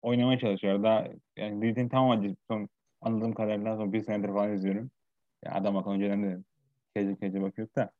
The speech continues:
Anladığım kadarıyla hep böyle daha fazla insana gitmeye çalışıyor. Mesela bir kişiye viral oldu mu onunla bir, bir kayıt yapıyorlar. Ne bileyim, sa-, neydi onun adı? Bir kanal, abema T V'de birkaç tane şov yapıyorlar.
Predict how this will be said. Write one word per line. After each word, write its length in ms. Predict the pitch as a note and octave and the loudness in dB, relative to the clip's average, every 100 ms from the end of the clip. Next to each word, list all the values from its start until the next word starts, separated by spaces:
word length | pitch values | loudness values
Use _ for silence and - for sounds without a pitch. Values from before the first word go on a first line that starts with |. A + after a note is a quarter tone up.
| _ _ _ _ _ _ | _ _ _ _ _ _
Anladığım 400 | - A2+ A2 B2+ | -12 -4 0 0
kadarıyla 280 | B2+ A#2+ C3 | 6 6 8
hep 180 | B2+ - | 6 4
böyle 400 | B2+ B2 B2 - | 4 4 2 4
daha 180 | A#2+ A#2+ | 4 6
fazla 200 | B2 B2 | 2 2
insana 260 | A#2+ A#2+ | 0 -2
gitmeye 220 | A#2 B2 | 0 -2
çalışıyor. 280 | A#2 G2 G2+ | -4 -2 0
Mesela 260 | G2+ G#2+ G#2+ | 0 -2 -2
bir 100 | G2+ | -6
kişiye 360 | - A#2+ A2+ - _ A2 | -4 -2 -2 -4 _ 4
viral 280 | A#2+ B2 A#2+ | 8 8 8
oldu 140 | A2+ A#2+ | 6 4
mu 120 | A#2 | 4
onunla 300 | B2 B2 A#2 | 4 4 2
bir, 200 | G#2+ - | 0 -4
bir 200 | G2+ G#2 | -6 4
kayıt 260 | A2 G#2 | 4 6
yapıyorlar. 460 | G#2+ G2+ G#2+ G#2 A2 | 2 2 2 2 2
Ne 120 | A2 | 0
bileyim, 280 | G#2+ A2 G#2+ _ _ _ _ _ _ | 0 -2 -6 _ _ _ _ _ _
sa-, 440 | A#2+ G#2+ - - - | 2 2 -6 -10 -6
neydi 200 | G#2+ G#2+ | -4 -4
onun 120 | G#2 | -4
adı? 140 | G#2 | -4
Bir 60 | A2 | 0
kanal, 360 | A2+ A2 G#2+ | 4 4 6
abema 280 | A2+ B2 B2 | 6 6 6
T 140 | - A#2+ | 2 2
V'de 340 | A#2+ A#2+ A2+ | 4 4 2
birkaç 280 | A#2 B2 A#2 | 2 2 2
tane 420 | A#2+ A#2+ A#2+ A#2 | 0 2 0 -4
şov 180 | - B2 | 0 4
yapıyorlar. 520 | B2 A#2 B2 A#2+ A#2+ | 4 2 0 0 0